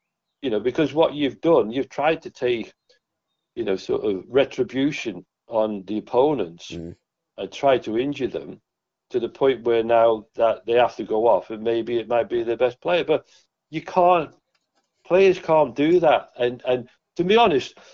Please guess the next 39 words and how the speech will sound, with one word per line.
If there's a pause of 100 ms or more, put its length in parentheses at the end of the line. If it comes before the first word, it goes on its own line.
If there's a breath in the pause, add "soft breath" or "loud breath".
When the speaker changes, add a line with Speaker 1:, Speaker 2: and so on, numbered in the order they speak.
(260 soft breath)
Speaker 1:
P
S
G
should
be
fined
a
lot
of
money
now. (160)
Speaker 2:
Yeah. (1160)
Speaker 1:
They
should
really,
for,
for
their
behaviour
on
that
football
pitch,
they
shouldn't
get
away
with
it.
It,
you
Speaker 2:
Mm.
Speaker 1:
can't
say, (300 loud breath)
"Oh,
they're
prima
donnas," (140)
yeah,